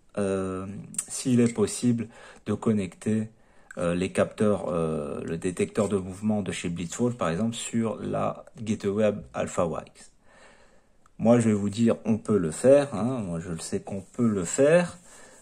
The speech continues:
euh, mais on va le vérifier ensemble, hein. J'ai pas testé avant ni rien, mais on va le vérifier ensemble.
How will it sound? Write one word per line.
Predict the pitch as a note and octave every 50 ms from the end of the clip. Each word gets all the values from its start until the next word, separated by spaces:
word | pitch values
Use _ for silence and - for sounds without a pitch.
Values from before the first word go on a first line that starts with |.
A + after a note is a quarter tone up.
| _ -
euh, | G#2 G#2 G#2+ G#2+
mais | A2 C3
on | C#3+ C#3+ C3
va | A#2 A2+ A#2
le | A#2+ A#2
vérifier | G#2+ A2+ G#2+ G2+ G#2 F#2+ - - G#2
ensemble, | F2+ F2 E2+ - - B2 B2+ C3+ A#2+ G#2+
hein. | G#2+ A#2 B2
J'ai | A#2 G2 F#2+
pas | F2+ - A#2+
testé | A#2+ - B2+ G#2+ - - - A2
avant | G#2+ G2 G2 F#2+ G#2 A2 A2 A2
ni | G#2 F#2+ F2
rien, | E2 F2+ G#2+ A#2 C3 C3+ C3
mais | A2+ A2 A2 G#2+ -
on | G2+ G#2+
va | F#2+ G#2+ G#2+
le | G2
vérifier | G#2+ G#2+ G2 G2+ F#2+ - - C3
ensemble. | B2 A#2 G#2 - - - - -